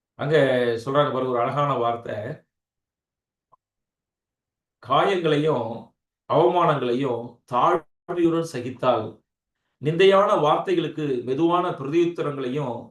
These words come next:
ஒடுக்குதலான செயல்களும் இரக்க செயல்களையும் வெளிப்படுத்தினால், அதுதான் இருதயத்தில் ஆவியானவர் வாசம் செய்வதற்கான ஆதாரம்" அப்படின்னு சொல்லி இங்க நம்ம வாசிக்கிறோம்.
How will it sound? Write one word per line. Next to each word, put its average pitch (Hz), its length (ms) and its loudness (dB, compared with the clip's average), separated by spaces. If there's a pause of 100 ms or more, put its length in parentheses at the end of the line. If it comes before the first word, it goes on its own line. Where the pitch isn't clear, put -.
(300)
ஒடுக்குதலான 160 640 4 (160)
செயல்களும் 151 680 0 (540)
இரக்க 190 420 0
செயல்களையும் 151 680 2
வெளிப்படுத்தினால், 127 720 -2 (440)
அதுதான் 180 540 4
இருதயத்தில் 185 560 4
ஆவியானவர் 160 540 2
வாசம் 185 380 -2
செய்வதற்கான 165 600 -2 (340)
ஆதாரம்" 113 580 -2
அப்படின்னு 110 340 -14
சொல்லி 156 180 2 (140)
இங்க 110 200 -14
நம்ம 104 180 -12
வாசிக்கிறோம். - 540 -14